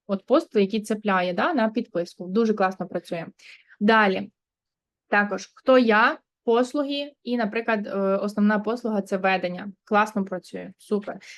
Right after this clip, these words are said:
Також моя колега пчо-, Птічка, е, мені дуже подобається її блог, е, також використовує, я бачу, е, цей, ем, ці три закріплені пости. І зверніть увагу, мій власний кейс, тобто на собі вона показує кейс, ем, як вона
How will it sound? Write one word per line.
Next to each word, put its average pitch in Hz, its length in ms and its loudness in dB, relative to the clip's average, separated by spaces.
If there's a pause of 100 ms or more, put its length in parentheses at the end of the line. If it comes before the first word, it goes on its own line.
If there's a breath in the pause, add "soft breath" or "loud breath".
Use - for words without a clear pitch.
(180 loud breath)
Також 381 240 0
моя 302 180 6
колега 247 480 4
пчо-, 202 440 -2
Птічка, - 560 -4 (200)
е, 196 460 2
мені 208 180 4
дуже 202 180 2
подобається 180 480 -4
її 185 160 -2
блог, 240 280 0
е, - 40 -20 (1120 loud breath)
також 269 300 2
використовує, 220 560 0
я 190 80 2
бачу, 196 320 -2
е, 185 760 -6
цей, 202 480 2
ем, 185 880 -4
ці 226 120 -2
три 208 180 2
закріплені 202 580 2
пости. 254 260 2
І 285 80 2
зверніть 247 540 0
увагу, 196 540 0
мій 208 400 2
власний 202 440 0
кейс, 180 340 -6
тобто 190 340 -4
на 202 320 2
собі 202 500 2
вона 233 260 0
показує 202 680 -4
кейс, 185 560 -4
ем, 196 640 -2
як 208 240 0
вона 208 340 0